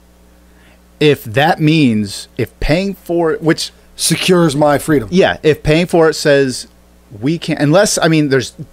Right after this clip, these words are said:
Speaker 1: obvious things, threats, doxing,
Speaker 2: Oh,
Speaker 1: things of
Speaker 2: yeah.
Speaker 1: that nature. Something
Speaker 2: Well,
Speaker 1: completely
Speaker 2: I'm pretty
Speaker 1: different.
Speaker 2: sure if you use, like, your fucking electricity to electrocute somebody, they're probably gonna come in and say, "Hey, uh,
Speaker 1: <laughs>
Speaker 2: no, you can't do that."
Speaker 1: Yeah, I don't think you can make that. <laughs>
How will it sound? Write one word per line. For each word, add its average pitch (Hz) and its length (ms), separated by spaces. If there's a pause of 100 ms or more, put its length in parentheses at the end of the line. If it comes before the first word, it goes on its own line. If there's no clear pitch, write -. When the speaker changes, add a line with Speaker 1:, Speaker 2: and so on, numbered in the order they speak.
(260)
Speaker 1:
obvious 165 360
things, 104 360
threats, - 600 (180)
doxing, 131 640 (160)
Speaker 2:
Oh, 220 240
Speaker 1:
things 214 160
of 190 80
Speaker 2:
yeah. 175 60
Speaker 1:
that 165 100
nature. 165 400 (640)
Something 185 380
Speaker 2:
Well, 240 100
Speaker 1:
completely 156 200
Speaker 2:
I'm 139 120
pretty 226 120
Speaker 1:
different. 185 80
Speaker 2:
sure 214 340
if 151 120
you 190 80
use, 170 360
like, 143 120
your 143 100
fucking 151 280
electricity 139 500
to 123 80
electrocute 147 560
somebody, 175 440 (180)
they're 208 100
probably 254 220
gonna 208 140
come 185 240
in 180 100
and 160 100
say, 165 140
"Hey, 175 300
uh, 165 260 (140)
Speaker 1:
<laughs> - 60
Speaker 2:
no, 190 280
you 180 120
can't 175 260
do 165 140
that." 120 260
Speaker 1:
Yeah, 170 160
I 185 60
don't 220 140
think 233 160
you 220 60
can 196 140
make 190 180
that. - 460
<laughs> - 40